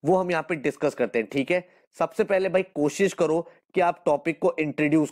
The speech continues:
करो। अगर भाई आपको टॉपिक मिला है and आपको टॉपिक के बारे में काफी कुछ पता है, तो उस टॉपिक को इंट्रोड्यूस करो, इंट्रोड्यूस करो एक ब्रॉड मैनर में। ठीक है, तो मान लो for example एक टॉपिक आता है, जैसे मान लो जीएसटी is good for India, yes or no, तो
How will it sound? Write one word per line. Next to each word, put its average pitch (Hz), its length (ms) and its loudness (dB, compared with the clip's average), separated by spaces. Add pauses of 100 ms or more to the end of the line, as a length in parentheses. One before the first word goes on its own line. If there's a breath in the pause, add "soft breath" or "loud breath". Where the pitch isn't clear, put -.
करो। 117 160 4
अगर 147 420 0
भाई 175 160 0
आपको 156 300 -2
टॉपिक 151 380 0
मिला 151 260 0
है 127 240 -2 (280 loud breath)
and 139 180 -4
आपको 151 260 0
टॉपिक 143 400 -2
के 170 80 -2
बारे 165 180 0
में 151 100 -8
काफी 143 260 -2
कुछ 156 160 -2
पता 160 320 0
है, 165 220 0 (260 loud breath)
तो 180 60 2
उस - 300 0
टॉपिक 165 280 -2
को 196 160 -2
इंट्रोड्यूस 165 460 0
करो, 180 180 0 (140)
इंट्रोड्यूस 156 480 0
करो 180 100 2
एक 190 120 2
ब्रॉड 156 460 2
मैनर 127 320 -4
में। 101 160 -8 (360 soft breath)
ठीक 156 180 0
है, - 300 -2 (100)
तो 170 80 4
मान 156 320 0
लो 196 100 0
for 170 200 0
example 170 440 -2
एक 170 160 -4
टॉपिक 156 280 0
आता 160 240 0
है, 165 140 2
जैसे 147 260 0
मान 151 180 0
लो 160 100 2
जीएसटी 151 560 0
is 139 80 -6
good 147 180 2
for 165 160 0
India, 139 300 0
yes 127 260 0
or 160 140 0
no, 120 200 -6 (340 soft breath)
तो 170 60 2